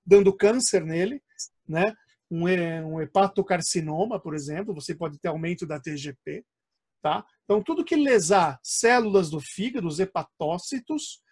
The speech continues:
você pode ter um T G P aumentado.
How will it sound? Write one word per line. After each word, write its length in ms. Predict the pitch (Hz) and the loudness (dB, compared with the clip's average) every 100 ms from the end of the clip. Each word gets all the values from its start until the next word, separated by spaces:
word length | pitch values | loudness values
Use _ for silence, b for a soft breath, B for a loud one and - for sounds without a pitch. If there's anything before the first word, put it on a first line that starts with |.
| _ _ _ | _ _ _
você 300 | 180 190 233 | -2 0 0
pode 460 | 226 202 185 180 196 | -2 2 2 0 -6
ter 360 | - 165 185 202 | -6 0 0 0
um 120 | 185 | -6
T 160 | - 180 | -2 0
G 180 | - 190 | 0 -2
P 260 | - 156 | -4 -6
aumentado. 720 | 160 170 196 190 170 139 107 | -4 -4 -6 0 0 0 -6